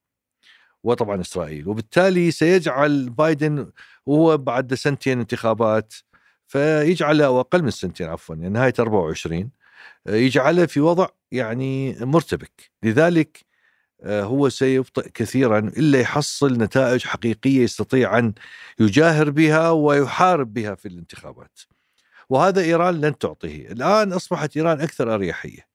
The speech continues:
بالنسبة لنفسها، لأنه الاتفاق مع السعودية يعني اتفاق مع الخليج، يعني إزالة بذور احتقان في مناطق عديدة في المنطقة، وهذا سيجعلها أكثر حرية في التصرف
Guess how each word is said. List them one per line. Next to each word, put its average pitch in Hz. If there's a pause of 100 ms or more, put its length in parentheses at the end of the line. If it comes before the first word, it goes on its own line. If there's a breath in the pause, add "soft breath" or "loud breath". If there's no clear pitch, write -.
(100)
بالنسبة 113
لنفسها، - (560 soft breath)
لأنه 123
الاتفاق 143
مع 175
السعودية 104
يعني 110
اتفاق -
مع 131
الخليج، 127 (640 loud breath)
يعني 120
إزالة 165
بذور 160
احتقان 151
في 123
مناطق 131
عديدة 95 (200)
في 139
المنطقة، 117 (600 soft breath)
وهذا 175
سيجعلها 147
أكثر -
حرية 143
في -
التصرف 117